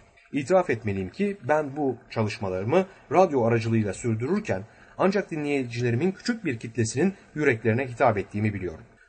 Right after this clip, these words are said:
Dua ediyorum ki değerli dostum, Tanrı sözü sizin de yüreğinize konuşsun. Biliyorum birçokları kestirme yollardan geçip imanlı hayatını yaşamaya çalışır ama bu imkansızdır. Kutsal söze göre imanlı yaşamımızı onun tasarılarına göre yaşamak istersek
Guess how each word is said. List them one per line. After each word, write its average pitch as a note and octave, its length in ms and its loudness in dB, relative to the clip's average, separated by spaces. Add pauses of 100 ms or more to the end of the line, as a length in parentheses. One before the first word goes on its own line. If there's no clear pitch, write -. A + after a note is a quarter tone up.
(100)
Dua E3+ 220 6
ediyorum D3 320 4
ki F#2 320 -8
değerli G#2+ 280 2
dostum, G#2+ 340 -6
Tanrı C3+ 260 -4
sözü C3 380 -4 (200)
sizin C#3+ 380 -4
de G2 60 -2
yüreğinize F#2+ 540 -2
konuşsun. - 500 -12 (300)
Biliyorum C#3 340 6
birçokları C3 560 -2
kestirme C3+ 400 -2
yollardan G#2+ 600 4 (320)
geçip G#3 340 2 (300)
imanlı F3 380 4
hayatını F#3 440 2
yaşamaya A2+ 400 2
çalışır G2+ 320 -6
ama A#2 240 0
bu F3+ 280 2
imkansızdır. A2 720 -2 (240)
Kutsal D3+ 300 0
söze A#2+ 260 -2
göre A#2+ 220 -2 (400)
imanlı C#3 420 2
yaşamımızı G#2+ 640 2
onun E3 260 0
tasarılarına B2+ 500 0
göre G#2 180 0
yaşamak A2+ 340 -2
istersek G2 460 -2